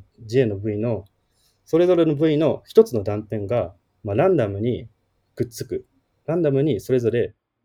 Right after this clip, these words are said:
組み替わることで、そうすることで多様性が生まれてるんですよね。なので、Vの一部分とDの一部分とJの一部分がランダムに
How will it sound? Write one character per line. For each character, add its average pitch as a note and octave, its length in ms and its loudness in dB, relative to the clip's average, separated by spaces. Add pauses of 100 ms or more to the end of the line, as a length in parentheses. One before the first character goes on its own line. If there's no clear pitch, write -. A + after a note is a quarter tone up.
(240)
組 G#2+ 180 -4
み G2 60 -10
替 A2 60 0
わ G#2+ 80 0
る - 80 -12
こ F#2 120 -8
と G2 100 -6
で、 A#2+ 280 -2 (140)
そ - 160 0
う C#3 40 2
す D3+ 100 -4
る D3+ 80 -4
こ C#3 120 -4
と E3+ 100 -2
で D3 220 2 (260)
多 - 120 -8
様 F#2+ 80 -2
性 F#2+ 200 -10
が G#2 140 -2 (100)
生 G2+ 60 -12
ま E2+ 80 -10
れ F2 80 -12
て F2 100 -10
る E2+ 80 -12
ん C#2+ 40 -14
で D#2+ 80 -18
す - 80 -20
よ - 60 -14
ね。 D3 160 -10 (180)
な D3+ 100 2
の C#3 100 4
で、 D3+ 260 4 (280)
V F#3 380 8
の F#3+ 360 6
一 A#2+ 220 -4
部 D3 120 2
分 E3 180 2
と E3+ 360 2 (520)
D B2 300 -2
の B2+ 260 -2 (140)
一 A2 180 -6
部 G#2+ 120 -2
分 F#2+ 180 -8
と C#3 360 -2
J G#2 240 -4
の G#2 140 -4
一 G#2 200 -8
部 G#2 100 -2
分 G2+ 160 -6
が C#3 300 0 (460)
ラ D#3 180 -4
ン F#3+ 80 0
ダ F3+ 120 4
ム F3+ 120 2
に G3 320 2